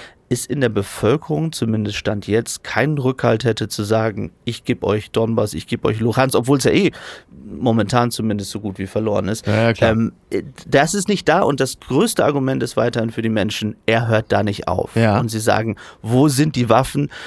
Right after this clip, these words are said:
Speaker 1: Wir haben jetzt in dieser Woche dann das erste Mal tatsächlich dort eine deutsche Panzerhaubitze gesehen.
Speaker 2: Na guck, also
Speaker 1: Ähm,
Speaker 2: bitte.
Speaker 1: <laughs> ja, tatsächlich.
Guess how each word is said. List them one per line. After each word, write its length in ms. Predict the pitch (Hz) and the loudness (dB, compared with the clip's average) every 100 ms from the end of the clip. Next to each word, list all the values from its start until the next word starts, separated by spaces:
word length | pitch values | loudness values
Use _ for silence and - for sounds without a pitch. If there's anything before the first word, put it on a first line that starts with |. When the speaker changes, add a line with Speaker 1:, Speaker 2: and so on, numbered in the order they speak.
| - | -8
Speaker 1:
Wir 140 | - 117 | 0 2
haben 160 | 123 | 4
jetzt 160 | 123 113 | 2 2
in 80 | - | 0
dieser 260 | 120 120 | 2 4
Woche 300 | 107 107 127 | 4 4 2
dann 220 | 113 113 117 | 2 2 2
das 100 | 107 | 0
erste 360 | 92 113 - | 0 0 0
Mal 180 | 113 110 | 2 0
tatsächlich 440 | 117 - 110 110 | 0 0 -2 -2
dort 200 | - 113 | -2 0
eine 160 | - 107 | 0 0
deutsche 280 | 110 101 104 | 0 0 -2
Panzerhaubitze 840 | - 185 226 139 113 117 - - | 0 0 4 2 2 -2 -6 -10
gesehen. 380 | - 95 98 95 | -10 -8 -6 -2
Speaker 2:
Na 80 | 101 | -2
guck, 260 | 101 160 - | 2 2 4
also 220 | 110 117 | 2 4
Speaker 1:
Ähm, 60 | 117 | 4
Speaker 2:
bitte. 280 | 117 110 87 - - - | 4 4 2 0 -2 -8
Speaker 1:
<laughs> 360 | - - - - | -2 2 2 4
ja, 140 | 156 | 4
tatsächlich. 720 | 160 - - - 120 - 165 | 4 2 2 4 2 4 0